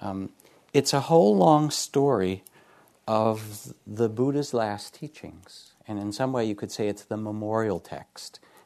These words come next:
It's the text of the end of his life and the last offerings that he gives. Um, and part of what's interesting about it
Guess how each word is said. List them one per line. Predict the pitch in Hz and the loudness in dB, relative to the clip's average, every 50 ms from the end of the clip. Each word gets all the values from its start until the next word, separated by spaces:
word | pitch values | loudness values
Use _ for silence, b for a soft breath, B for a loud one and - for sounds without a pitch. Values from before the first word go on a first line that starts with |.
| b | b
It's | - 95 - - | -12 -12 -12 -8
the | - 104 101 | -8 -8 -8
text | - - 113 104 - - - | -6 -6 -6 -6 -8 -8 -10
of | 117 101 101 | -10 -8 -6
the | 107 101 - | -8 -8 -6
end | - 110 113 127 139 | -6 -4 -4 -2 -2
of | 143 135 | -4 -4
his | 135 135 120 - | -6 -8 -8 -8
life | - 90 80 78 85 87 92 - _ b b b b b b b | -10 -10 -10 -10 -12 -16 -18 -20 _ b b b b b b b
and | - 104 98 101 | -8 -6 -4 -2
the | 101 101 | -2 -2
last | 101 98 95 95 95 98 - - - | -2 -2 -4 -4 -6 -8 -10 -14 -16
offerings | - 92 92 92 - - - 80 71 69 90 95 92 - - - | -14 -14 -14 -14 -14 -18 -18 -18 -20 -20 -20 -20 -20 -20 -18 -16
that | 82 - - | -16 -16 -16
he | - 151 | -18 -20
gives. | - - 123 117 98 82 82 87 - - - - - _ _ _ _ _ _ _ _ _ _ _ _ _ _ _ - B B B B B B B B B B B B _ _ | -18 -16 -14 -14 -14 -14 -14 -16 -18 -18 -18 -18 -18 _ _ _ _ _ _ _ _ _ _ _ _ _ _ _ -20 B B B B B B B B B B B B _ _
Um, | - 117 110 110 110 104 - - - | 0 0 0 0 -2 -4 -8 -2 0
and | 139 139 135 | 0 0 2
part | - 185 190 214 220 | 4 4 4 6 4
of | 214 190 | 4 2
what's | 175 156 - - | 2 0 0 -4
interesting | - 185 214 220 - 208 - - - 98 92 87 | -4 -4 -4 -2 -6 -8 -8 -6 -8 -8 -6 -6
about | 87 82 87 87 82 80 82 85 90 82 | -8 -8 -8 -8 -8 -8 -8 -8 -8 -6
it | 90 98 95 - - | -6 -6 -6 -8 -14